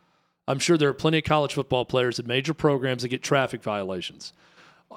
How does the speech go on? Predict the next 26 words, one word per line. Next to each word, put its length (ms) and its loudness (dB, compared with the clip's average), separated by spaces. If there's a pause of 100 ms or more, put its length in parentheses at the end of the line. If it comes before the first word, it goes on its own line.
(140)
Is 120 2
every 220 4
program 420 2
having 300 0
over 220 2
three 260 0
hundred 360 2
with 180 0
eighty-two 420 2
of 60 2
them 180 -4
handled 540 0 (320)
by 160 4
an 80 -2
in-house 420 0
babysitter 760 2 (380)
slash 480 2
legal 380 2
handler? 500 0 (1080)
Are, 120 4
are 160 4
people 300 0
dying 600 0 (120)
on 140 2
the 60 0
streets 680 0